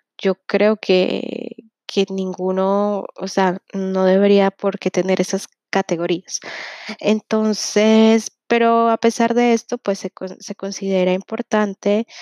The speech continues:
eh, estas aptitudes, entre comillas, masculinas, como por ejemplo, se sigue considerando que es muy importante la fuerza física, el carácter dominante,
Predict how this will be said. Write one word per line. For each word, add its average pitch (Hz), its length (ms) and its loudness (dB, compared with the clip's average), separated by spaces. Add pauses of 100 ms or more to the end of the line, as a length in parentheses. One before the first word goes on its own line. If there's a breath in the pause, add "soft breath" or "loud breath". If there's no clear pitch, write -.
(320 loud breath)
eh, 196 480 2 (300)
estas 190 520 0
aptitudes, 208 720 -4
entre 208 300 -4
comillas, 196 640 -2 (100)
masculinas, 208 920 -2
como 190 240 -12
por 180 180 -4
ejemplo, 185 380 -4
se - 160 -8
sigue 170 260 -2
considerando 180 840 0 (380 loud breath)
que 202 120 0
es 190 100 0
muy 180 140 -8
importante 180 520 -6
la 165 120 0
fuerza 175 380 -6
física, 240 760 0
el 202 100 0
carácter 175 460 -2
dominante, 214 840 -2